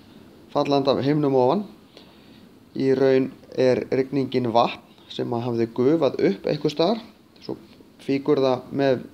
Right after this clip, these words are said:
vindunum, myndar jafnvel ský og þegar það kemur þar sem að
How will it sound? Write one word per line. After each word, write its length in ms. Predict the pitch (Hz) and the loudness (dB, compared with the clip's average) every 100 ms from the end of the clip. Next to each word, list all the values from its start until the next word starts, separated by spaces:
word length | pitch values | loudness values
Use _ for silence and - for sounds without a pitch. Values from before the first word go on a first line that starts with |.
| 131 | -4
vindunum, 400 | 147 160 165 160 - - - _ _ _ _ | -2 0 0 -2 -8 -20 -20 _ _ _ _
myndar 320 | 147 190 127 | -4 0 0
jafnvel 240 | 107 - - | 0 0 -4
ský 260 | - - 220 214 - - - - - - _ _ _ _ _ _ _ - | -2 0 2 0 -4 -20 -20 -20 -20 -20 _ _ _ _ _ _ _ -18
og 120 | 120 | -4
þegar 260 | 147 170 160 | 2 4 2
það 160 | 151 | 0
kemur 400 | - 165 151 170 - - - - - - | 0 2 4 2 0 -10 -20 -20 -20 -12
þar 140 | 147 139 | -8 -4
sem 240 | 139 131 | -2 -2
að 140 | 120 | -2